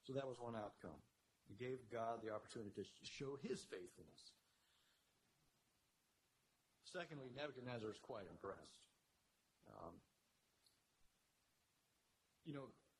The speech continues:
hard to say what Nebuchadnezzar actually believed here. Some people think that, uh, some, yeah, some think that Nebuchadnezzar actually did come to some kind of faith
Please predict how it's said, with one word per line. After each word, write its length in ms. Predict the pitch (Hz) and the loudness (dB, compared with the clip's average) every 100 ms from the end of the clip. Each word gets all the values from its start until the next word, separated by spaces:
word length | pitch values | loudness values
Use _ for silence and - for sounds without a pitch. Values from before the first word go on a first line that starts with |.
| - | -2
hard 160 | 151 139 | 4 4
to 60 | 110 | 4
say 280 | - 139 117 104 | 0 0 2 4
what 200 | 143 135 | 2 2
Nebuchadnezzar 500 | 120 117 117 117 107 | 0 -2 0 0 2
actually 320 | 110 113 - 104 | 2 2 -2 -2
believed 400 | 110 113 120 117 | 4 6 6 0
here. 240 | - 90 95 - - _ _ - | -2 0 -2 -6 -20 _ _ -2
Some 220 | 139 123 | 0 2
people 300 | 143 120 117 - - - | 2 2 0 -2 -20 -4
think 160 | 131 120 - | -4 -2 -2
that, 160 | 120 - | -2 0
uh, 160 | 113 113 - | 0 0 -4
some, 260 | - 151 147 - - - _ _ _ _ _ - _ _ - | 0 2 2 -4 -20 -20 _ _ _ _ _ -20 _ _ -2
yeah, 140 | 107 | 0
some 260 | - 147 147 | 0 0 0
think 160 | 160 147 | 0 4
that 160 | 127 - - 123 | 4 4 -2 0
Nebuchadnezzar 640 | 127 135 131 117 110 104 | 2 4 2 0 0 -2
actually 460 | 110 127 131 - 110 | 2 2 2 -2 -2
did 140 | 107 131 - | 2 0 2
come 260 | 131 117 113 - | 2 2 0 -4
to 100 | 104 98 - | -4 -4 -4
some 140 | 117 117 | -4 -2
kind 240 | 123 110 98 | 0 0 -2
of 80 | 101 - - - | -6 -12 -20 -6
faith 320 | 139 113 113 | -2 0 0